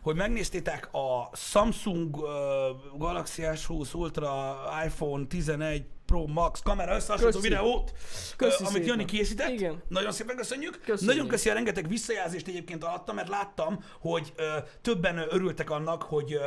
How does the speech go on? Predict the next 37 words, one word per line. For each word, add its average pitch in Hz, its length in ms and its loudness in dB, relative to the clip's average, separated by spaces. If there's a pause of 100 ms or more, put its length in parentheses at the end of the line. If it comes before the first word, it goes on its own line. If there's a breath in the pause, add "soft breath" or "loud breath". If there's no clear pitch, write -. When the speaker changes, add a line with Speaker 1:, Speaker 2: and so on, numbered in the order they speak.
(320 loud breath)
Speaker 1:
több 139 140 2
darab, 147 340 -2
Speaker 2:
Hogy 180 120 -4
külön 185 300 2
Speaker 1:
hogy, 147 100 2
Speaker 2:
vettük. 143 300 -2
Speaker 1:
tehát 160 140 2
külön 214 320 4
volt, 143 180 -2
tehát 147 160 -2
hogy 170 120 -2
több 208 120 6
Speaker 2:
Igen. 175 220 6
Speaker 1:
része 160 240 -2
is 151 140 -2
volt 151 240 2
ennek 143 200 -2
a 131 60 -4
tesztnek, 170 480 -2 (400)
ami 165 180 0
egyébként, 156 500 -4
ö, 147 120 0 (300 loud breath)
nagyon 175 300 2
pozitív, 175 320 2
és 135 100 -2
nagyon 156 180 0
köszönjük 202 340 2
Speaker 2:
Köszönjük. 170 240 2
Speaker 1:
szépen. 285 140 -2 (440 loud breath)
Ö, 202 180 2
a - 80 2
másik, 247 600 4
nagyon 294 240 2
szépen 214 340 -2
köszi, 233 440 -4
mert, 185 380 -2
ö, 180 140 -2